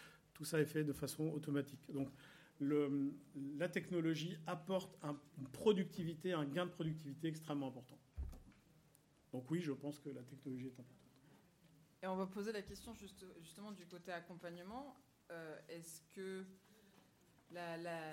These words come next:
Speaker 2: la technologie se, qui va très bien du coup avec la R S E, hein, on l'a confirmé, est-ce que ça s-, se glisse aussi vers l'accompagnement, vers, euh, vers le conseil, vers, euh, les analytiques dont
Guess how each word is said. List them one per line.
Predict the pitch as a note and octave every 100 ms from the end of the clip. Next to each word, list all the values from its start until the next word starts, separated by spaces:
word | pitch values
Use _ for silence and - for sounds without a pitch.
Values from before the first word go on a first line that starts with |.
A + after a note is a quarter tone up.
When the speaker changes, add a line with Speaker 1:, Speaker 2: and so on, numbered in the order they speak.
| D3+ D3
Speaker 2:
la | F3+
technologie | - G#3+ A3 G#3+ G#3 G#3+ A#3
se, | A#3+ - F#3+ F#3 F3 F3 - -
qui | -
va | D3 A3+
très | B3+ G3+
bien | F3+
du | E3+
coup | D#3
avec | D3+ C#3
la | C3+ B2
R |
S | D#3 C4
E, | F#4+
hein, | G#3 G3+
on | C#3+
l'a |
confirmé, | D#3 D3+ D#3+ D#3+ G#3 C4+ - -
est-ce | E3
que | G3
ça | F#3 F3
s-, | E3+ - - -
se | - -
glisse | F#3 A3+ E4+ C4
aussi | A3+ - B3+
vers | A#3
l'accompagnement, | F#3 F#3 F#3+ F#3+ F#3 F#3 A3 B3+ B3
vers, | G#3 F#3 F3+
euh, | E3+ E3 D#3+ D#3+
vers | E3 E3+
le | E3+
conseil, | E3+ E3 G3 G#3+ A3
vers, | F#3 F3 E3+
euh, | E3 - - - - - -
les | D#3+ D#3+
analytiques | D#3 D3+ D#3 F3+
dont | E3